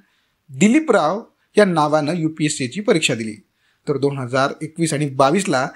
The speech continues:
त्यांनी नावात बदल करत पूजा मनोरमा दिलीप खेडकर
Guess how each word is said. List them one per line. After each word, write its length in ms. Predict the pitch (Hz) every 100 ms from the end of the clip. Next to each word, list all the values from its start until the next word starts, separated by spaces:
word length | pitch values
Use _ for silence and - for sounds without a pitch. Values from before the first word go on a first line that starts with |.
| - -
त्यांनी 180 | 214
नावात 540 | 240 208 185 170 180 240
बदल 320 | 175 160 190
करत 240 | 156 151 160 _ -
पूजा 420 | 196 170 233 269
मनोरमा 540 | 220 156 151 147 160
दिलीप 440 | 170 135 190 277 -
खेडकर 400 | 156 131 131